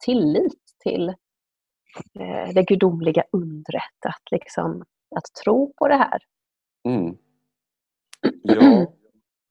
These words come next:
Speaker 2: väldigt, eh, precis. Ja. Vad, vad gör man inte då om det kommer något läskigt,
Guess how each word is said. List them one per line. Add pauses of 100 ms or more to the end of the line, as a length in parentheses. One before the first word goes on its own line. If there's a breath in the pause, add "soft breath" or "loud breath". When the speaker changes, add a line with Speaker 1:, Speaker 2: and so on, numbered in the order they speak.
(160)
Speaker 2:
väldigt,
eh,
precis.
Ja.
Vad,
vad
gör
man
inte
då
om
det
kommer
något
läskigt,